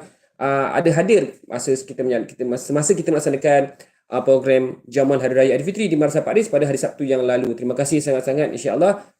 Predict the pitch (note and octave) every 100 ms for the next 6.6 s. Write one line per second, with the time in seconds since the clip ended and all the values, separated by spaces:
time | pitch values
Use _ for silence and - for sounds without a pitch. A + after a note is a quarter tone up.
0 | C3 C#3+ C#3 C#3 C3+ B2 B2+ C3 C#3 C#3+
1 | B2+ A#2+ B2+ C#3+ C3 B2 A#2 A#2 A2+ F2+
2 | C#3+ F#3+ A3 G#3 G#3 G#3 G#3 G3+ A3+ -
3 | - _ - E3+ E3 E3+ D#3+ D3+ D3 D#3
4 | D#3 C#3+ D#3 C#3+ C3+ D3 - C#3+ D3 B2+
5 | C3+ C#3 C3 C3 B2+ C3 B2 C3 C3 C3
6 | - - C3 B2+ B2+ -